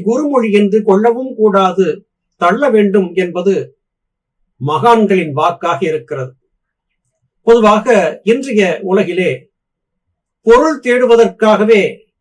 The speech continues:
பேச்சுக்களை பேசுகிறார்கள். ஒரு நூலை, ஒரு ஞானியின், ஒரு மகானுடைய கருத்தை ஒருவர் எடுத்துச் சொல்லுகிறார் என்றால் அந்த கருத்தை முறையாக உள்வாங்கி அதை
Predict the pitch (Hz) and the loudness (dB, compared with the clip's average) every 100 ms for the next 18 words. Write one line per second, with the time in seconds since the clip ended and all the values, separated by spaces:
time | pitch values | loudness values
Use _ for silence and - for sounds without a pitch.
0 | _ _ _ _ _ _ _ _ _ _ | _ _ _ _ _ _ _ _ _ _
1 | 226 247 - 240 - 214 190 180 208 202 | 0 0 -2 -10 -4 -2 -2 -2 -2 -2
2 | 196 175 160 135 - _ _ _ _ _ | -2 -2 -4 -6 -10 _ _ _ _ _
3 | _ _ _ _ _ - - _ - 208 | _ _ _ _ _ -20 -20 _ 0 4
4 | 196 190 220 170 - - _ _ _ _ | 6 6 4 2 -4 -20 _ _ _ _
5 | _ _ - 214 190 175 220 226 190 - | _ _ 0 2 2 2 0 2 0 -2
6 | 190 196 180 175 247 226 202 185 170 170 | -2 0 0 2 4 4 0 -2 -2 -2
7 | 214 - 175 - _ _ _ _ _ _ | -2 -2 -6 -6 _ _ _ _ _ _
8 | _ _ _ - 214 220 208 - _ _ | _ _ _ -2 0 2 0 -4 _ _
9 | _ 190 226 247 - 214 190 196 226 208 | _ 0 0 0 -6 -6 -2 0 2 2
10 | 185 160 180 175 190 190 143 - _ _ | 0 -2 -6 -6 -2 -2 -2 -10 _ _
11 | _ _ _ _ - 233 226 - 190 214 | _ _ _ _ -4 -2 0 0 2 2
12 | 247 - 220 220 185 180 208 202 202 226 | 0 0 -2 -2 -4 0 2 2 0 -2
13 | 196 170 208 175 156 139 190 139 _ _ | -2 -2 -2 -2 -2 -6 -10 -10 _ _
14 | _ _ _ - 175 180 | _ _ _ -12 -6 -6